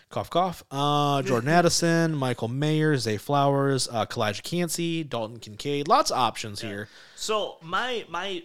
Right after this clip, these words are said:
Speaker 2: like, small board that I'm kinda leaning between.
Speaker 1: By the way, we got an A plus for the Jalen Carter pick, by the way, per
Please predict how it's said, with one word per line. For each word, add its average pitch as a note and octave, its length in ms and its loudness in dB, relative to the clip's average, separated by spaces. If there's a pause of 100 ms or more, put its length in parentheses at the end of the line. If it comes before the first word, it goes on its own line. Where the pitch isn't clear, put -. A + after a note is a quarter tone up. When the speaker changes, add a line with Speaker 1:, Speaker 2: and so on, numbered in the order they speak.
Speaker 2:
like, C3 460 -4 (180)
small D3 640 2
board C3 400 -8
that A#2 120 -8
I'm A#2 180 -6
kinda C3+ 280 -10
leaning C#3 320 -12
between. C#3+ 600 -6
Speaker 1:
By C#3 120 2
the B2+ 60 2
way, A2+ 100 2
we A#2 80 0
got A2+ 100 2
an A2+ 120 -8
A C#3 140 0
plus - 340 2
for - 140 -4
the F#2 80 -6
Jalen F#2 280 -8
Carter D2+ 240 -8
pick, - 220 -10
by C2 100 -8
the D2+ 80 -8
way, D2 140 -2
per F2 420 -8